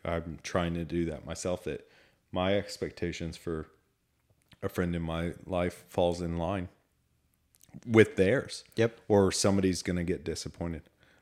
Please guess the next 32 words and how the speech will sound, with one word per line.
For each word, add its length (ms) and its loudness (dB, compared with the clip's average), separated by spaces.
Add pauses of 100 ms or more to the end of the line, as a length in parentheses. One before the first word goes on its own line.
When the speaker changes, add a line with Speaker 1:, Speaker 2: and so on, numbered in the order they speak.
Speaker 1:
I 80 6
feel 160 12
like 180 8
we're, 280 6 (180)
we've 200 2
known 280 4
each 240 -2
other 160 -4
for 140 -12
a 80 -12
long 160 -12
time. 200 -6 (1040)
We're 120 4
becoming 500 0
friends, 340 -6
I 120 -6
think. 240 -6 (560)
But 200 2
keeping 380 2
each 220 -2
other 260 0
on 100 -4
track 320 -2
and 140 -8
challenging 640 -4
each 260 -8
other, 320 -2 (520)
um, 460 -4 (1040)
I 100 -2
think 200 0
is 140 -4
important. 420 -6